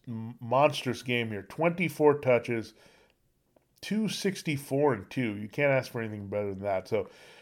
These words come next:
remember, there's a symbiotic relationship for the Titans. If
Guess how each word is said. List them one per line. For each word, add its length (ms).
remember, 240
there's 200
a 220
symbiotic 420
relationship 600
for 80
the 80
Titans. 440
If 220